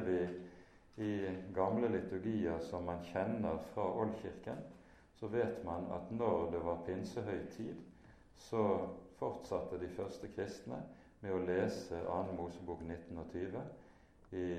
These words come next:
nettopp i forbindelse med denne høytiden. Det var en del av, eh, menighetens gudstjenester på denne dagen.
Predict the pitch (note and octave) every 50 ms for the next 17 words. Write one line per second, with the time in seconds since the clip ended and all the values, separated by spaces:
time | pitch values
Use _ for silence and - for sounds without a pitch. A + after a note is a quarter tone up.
0 | F2 E2+ E2+ E2 E2 D#2+ E2 E2 - - - F#2+ F#2+ F2 - - - F2 D#2+ E2
1 | - - - - - - - - F#2+ F2 - F2 E2 F#2 F2 D#2+ D2+ D2+ - -
2 | F2 D#2 D2+ D2+ D#2+ D#2+ D2+ D#2 D2 D2 C#2+ C#2+ - - F#2+ E2 - - - -
3 | - - - - - - - - - - G#2+ G2 F#2 F#2 F#2 F2+ F2+ F2+ F#2 F#2+
4 | G#2+ A#2 B2 - - - G2+ F#2+ F#2 F#2 F2 - - - - - - - - -
5 | - - - - - - - - - - - - - - _ - - - - -
6 | - - F2+ F2+ F2+ F2+ F2 F2 F2 F2+ F2+ F#2+ F#2+ G2 F#2 F2+ E2 E2 F#2+ E2+
7 | D#2+ F2 G2+ G#2+ G#2 - - - - F2 E2 D#2+ D#2 D#2 - - F#2 A2 - -
8 | - - - - - - - F#2+ F2 F2 E2 E2 E2 - - - - - E2+ E2+
9 | E2 D#2+ D2+ D2+ D2 C#2+ C#2+ -